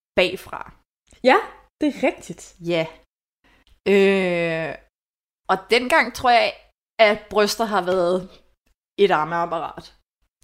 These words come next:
Speaker 1: Altså, der har det udelukkende været en praktisk ting. Så lige pludselig så opdagede vi det her med, åh, wow, der er faktisk noget med, at vi kan se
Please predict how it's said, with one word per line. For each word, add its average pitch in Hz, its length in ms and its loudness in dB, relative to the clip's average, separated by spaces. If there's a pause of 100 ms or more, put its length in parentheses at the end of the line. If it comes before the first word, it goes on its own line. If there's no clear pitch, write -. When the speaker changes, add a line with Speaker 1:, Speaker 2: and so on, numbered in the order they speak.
(100)
Speaker 1:
Altså, - 160 -6
der 254 160 2 (100)
har 285 120 4
det 302 180 -4
udelukkende 302 760 4
været 220 440 2
en 247 180 2
praktisk 240 600 -4
ting. 196 180 -8 (1200)
Så - 140 -2
lige 330 180 2
pludselig 359 280 -2
så 339 100 -4
opdagede 269 520 0
vi 247 80 -4
det 240 200 -4
her 269 180 -2
med, 233 360 0 (160)
åh, 294 260 2 (140)
wow, 277 260 4 (140)
der - 20 2 (140)
er 254 60 2
faktisk 262 360 -2
noget 254 160 2
med, 262 100 2
at 247 100 -2
vi 247 80 -4
kan 214 380 0
se - 220 -6